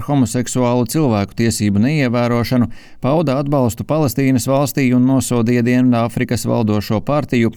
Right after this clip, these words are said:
Āfrikas Nacionālais kongress par korupciju. Cita starpā viņš nekautrējās kritizēt arī savu draugu Nelsonu Mandelu. Tiesa, tieši Tutu mājās Nelsons Mandela tūkstoš deviņsimt deviņdesmitajā gadā pavadīja pirmo nakti pēc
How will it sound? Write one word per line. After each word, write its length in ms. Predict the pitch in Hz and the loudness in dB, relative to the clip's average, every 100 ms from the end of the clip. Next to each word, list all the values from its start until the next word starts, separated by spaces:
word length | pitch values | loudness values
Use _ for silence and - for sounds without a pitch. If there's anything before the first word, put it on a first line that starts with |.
| - | -2
Āfrikas 480 | 120 117 123 113 117 | -2 -2 -2 -2 0
Nacionālais 720 | 117 113 113 110 110 120 113 | -2 0 0 2 2 0 -2
kongress 720 | - 143 165 135 120 - - - | -4 -2 0 0 -2 -6 -10 -6
par 160 | 131 117 | -6 -4
korupciju. 680 | 135 120 95 - 104 98 95 - - - - - | -2 -2 -4 -4 -2 -2 -4 -14 -20 -18 -16 -14
Cita 320 | - 98 113 - | -4 -2 -2 -2
starpā 380 | 165 160 156 147 | -2 0 0 0
viņš 220 | 156 165 | 0 -2
nekautrējās 640 | 170 175 143 147 131 127 | -2 -2 0 0 0 -2
kritizēt 480 | 117 143 160 135 117 | -2 -2 -2 0 0
arī 220 | 117 117 107 | 0 0 0
savu 240 | 113 101 | -2 -2
draugu 400 | 110 147 123 113 | 0 0 0 0
Nelsonu 480 | 113 120 - 113 117 123 | 0 0 0 0 2 2
Mandelu. 480 | 139 165 147 95 98 - - - - - - | 0 0 0 -2 -6 -16 -20 -20 -20 -10 -2
Tiesa, 380 | 104 98 175 156 - | 0 0 -2 -4 -2
tieši 380 | 131 127 - 117 | -2 -2 -2 -2
Tutu 300 | 170 180 160 147 | -2 0 0 0
mājās 380 | 170 170 135 139 | 0 0 0 0
Nelsons 540 | 143 - 156 127 - | 0 0 0 0 0
Mandela 460 | 127 123 147 151 117 | 0 2 0 0 -2
tūkstoš 380 | 135 110 131 110 | -4 -2 -4 0
deviņsimt 400 | 135 127 120 120 | 0 2 2 0
deviņdesmitajā 760 | 120 156 123 113 131 117 117 120 | 0 2 2 2 0 0 0 0
gadā 220 | 135 117 | 0 0
pavadīja 400 | 110 131 120 120 113 | -2 -2 0 0 0
pirmo 320 | 135 123 113 | 0 2 2
nakti 320 | 110 120 139 123 | 2 0 0 -2
pēc 300 | 110 110 | -2 -2